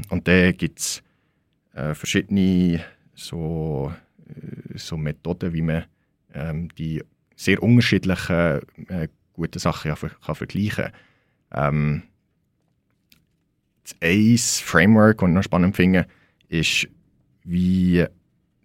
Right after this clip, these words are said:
die, die drei Kriterien von, ähm, wo jedes Problem irgendwie kann analysiert werden. Also das sind Perspektiven, ähm, ist es ein grosses Problem?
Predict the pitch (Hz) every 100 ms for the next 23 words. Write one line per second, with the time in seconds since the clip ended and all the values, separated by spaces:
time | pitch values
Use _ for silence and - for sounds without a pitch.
0 | _ 87 85 82 80 - 87 95 95 107
1 | - 101 - 78 90 104 98 90 87 85
2 | - 82 80 - _ _ _ _ _ _
3 | 76 69 71 73 71 71 - _ _ _
4 | - - - 80 80 90 98 - 85 85
5 | 92 92 80 82 78 - 69 73 71 101
6 | - 123 131 90 - 76 - 73 80 -
7 | - - 87 85 85 78 - _ _ _
8 | _ 76 69 69 67 - 80 - - -
9 | _ - - - - 71 110 - - -
10 | 143 - - 190